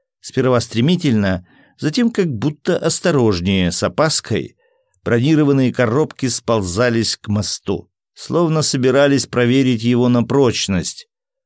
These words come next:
Следом за танками к реке стекались серые колонны пехоты. Сашка еще раз оглядел маскировку.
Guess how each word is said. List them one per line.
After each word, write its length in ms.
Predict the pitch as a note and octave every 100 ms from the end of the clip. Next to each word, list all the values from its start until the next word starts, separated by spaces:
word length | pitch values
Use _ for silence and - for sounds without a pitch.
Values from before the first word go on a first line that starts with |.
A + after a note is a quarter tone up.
| _
Следом 540 | - A#2 C3+ A#2 A#2
за 100 | G#2+
танками 600 | A2 E3 D#3+ B2+ A#2 G2+ F2+
к 100 | G#2
реке 320 | G#2+ D#3 D#3
стекались 580 | - A#2+ - C3+ C3 A#2
серые 480 | - B2+ A#2+ B2
колонны 560 | A#2+ B2 A2 G#2+ G2 G2
пехоты. 720 | F2+ F#2 - E2+ - - - _ _ _ _ _ _ _ _ -
Сашка 400 | - F#3 - F3
еще 360 | E3+ - D#3
раз 220 | D3+ D3
оглядел 480 | C#3+ B2+ C3 A2+ A#2+
маскировку. 1000 | A#2+ A#2+ - B2+ G2 F2 C#2+ - - -